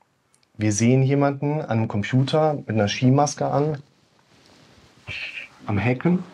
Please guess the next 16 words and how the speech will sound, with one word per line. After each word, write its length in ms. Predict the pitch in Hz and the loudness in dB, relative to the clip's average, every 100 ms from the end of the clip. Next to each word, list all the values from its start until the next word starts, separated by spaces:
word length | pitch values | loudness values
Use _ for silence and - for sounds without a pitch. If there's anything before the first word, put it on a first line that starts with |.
| - - - - - - - - - - - - _ _ _ _ _ _ - | -20 -20 -20 -20 -20 -20 -20 -20 -20 -20 -20 -20 _ _ _ _ _ _ -16
Programmieren 640 | - 120 123 127 156 151 | -10 -2 2 4 4 2
bedeutet 480 | 117 104 110 117 - | 0 -2 -2 -4 -4
häufig, 500 | 120 117 127 143 139 - - | 0 0 0 -2 -6 -8 -8
dass 180 | 110 104 | -6 -6
ich 140 | 104 | -6
etwas 360 | 113 - 104 - | -6 -4 -4 -2
konstruiere, 840 | - 143 - - 117 120 131 120 | -2 -2 -2 -4 -2 0 0 0
was 280 | 117 - - - - _ _ _ | -2 -4 -12 -20 -20 _ _ _
einen 600 | 107 110 113 110 110 110 _ _ _ _ _ _ _ _ _ _ _ _ _ _ _ _ _ _ _ _ _ _ _ _ _ - _ _ - - _ - _ - _ _ _ _ _ _ | -2 0 0 0 -2 -6 _ _ _ _ _ _ _ _ _ _ _ _ _ _ _ _ _ _ _ _ _ _ _ _ _ -20 _ _ -20 -20 _ -20 _ -20 _ _ _ _ _ _
persistenten 720 | - 131 127 123 - 135 143 131 | -2 -2 0 -4 -2 -2 -2 -2
Bestand 440 | 120 - 135 135 | -2 -2 -2 -2
hat. 200 | 87 - - _ _ _ _ _ _ _ _ _ _ _ _ - - - | -6 -10 -20 _ _ _ _ _ _ _ _ _ _ _ _ -20 -18 -2
Wenn 260 | 110 165 | 2 2
wir 120 | 165 | 0
unseren 320 | 139 135 127 120 | 0 0 0 0
Kopf 460 | - 160 - - | 2 0 -2 -18